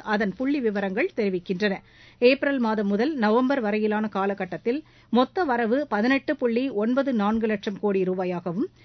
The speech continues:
செலவினம் இருபத்தி ஏழு புள்ளி நான்கு ஒன்று லட்சம் கோடி ரூபாயாகவும் இருந்ததாக கூறப்பட்டுள்ளது. இதில் வரி வருவாய் மட்டும் பதினான்கு புள்ளி நான்கு மூன்று லட்சம் கோடி ரூபாயாகவும்,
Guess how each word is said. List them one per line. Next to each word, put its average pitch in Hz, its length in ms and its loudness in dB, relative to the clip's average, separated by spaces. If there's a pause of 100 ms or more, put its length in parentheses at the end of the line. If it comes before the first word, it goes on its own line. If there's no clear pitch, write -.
(200)
செலவினம் 294 640 2
இருபத்தி 302 400 -2 (120)
ஏழு 285 280 4
புள்ளி 247 340 -2
நான்கு 247 460 2
ஒன்று 220 240 2
லட்சம் 196 320 -4
கோடி 208 240 2
ரூபாயாகவும் 226 680 0
இருந்ததாக 214 560 0
கூறப்பட்டுள்ளது. 185 680 -2 (360)
இதில் 254 280 6 (100)
வரி 233 260 2
வருவாய் 220 380 2
மட்டும் 190 440 -2
பதினான்கு 247 580 2
புள்ளி 226 240 2 (100)
நான்கு 247 480 0
மூன்று 214 320 2
லட்சம் 196 320 -2
கோடி 196 240 2
ரூபாயாகவும், 185 640 -2